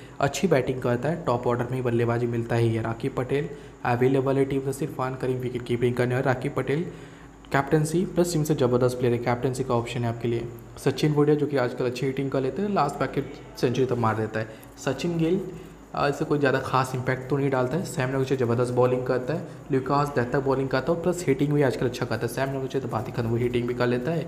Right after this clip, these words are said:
और डेथ में bowling कर लेता है। Peter जो कि टीम से अच्छा player, विराज पटेल जो कि डेथ में specialist है, most of the matches डेथ में bowling करते हैं। तो Kenya का लाइनअप से केन्या favorite टीम भी है, तो आज देख लो इनकी lineup पे। पुष्कर शर्मा ये भी bowling करता है बंदा,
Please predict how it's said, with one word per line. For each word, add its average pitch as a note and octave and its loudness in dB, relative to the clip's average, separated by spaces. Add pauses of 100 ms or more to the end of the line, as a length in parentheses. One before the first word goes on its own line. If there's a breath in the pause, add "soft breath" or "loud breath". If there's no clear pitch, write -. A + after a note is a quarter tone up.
(220 loud breath)
और B2 2
डेथ B2 2
में B2 -2
bowling A2+ 2
कर A2 -4
लेता A2 0
है। A2+ -4 (300 loud breath)
Peter D#3+ 4
जो D#3 2
कि D3 -2
टीम C3 -2
से B2 -4
अच्छा A#2+ -6
player, C3+ -2
विराज B2 2
पटेल C3+ -4
जो A#2+ -2
कि A#2+ -4
डेथ A2+ -4
में C3 -4
specialist B2 -4
है, E3 -2
most B2+ -2
of B2+ -2
the C3 -2
matches B2+ -2
डेथ A2+ 2
में A#2 -2
bowling A2 -2
करते G#2+ -6
हैं। G2 -10 (340 loud breath)
तो E3 0
Kenya D3+ 0
का D#3 2
लाइनअप C#3+ 0
से F#3+ -6
केन्या E3 0
favorite C#3 2
टीम B2+ -2
भी A#2+ -2
है, A#2 0
तो B2+ -2
आज A#2+ -2
देख B2+ 0
लो A2+ 0
इनकी A#2 -4
lineup A2 -4
पे। A#2 0 (400 loud breath)
पुष्कर D#3+ 2
शर्मा E3 2
ये C3+ 2
भी D3 0
bowling B2 2
करता A2+ 0
है A2+ 0
बंदा, A#2 -4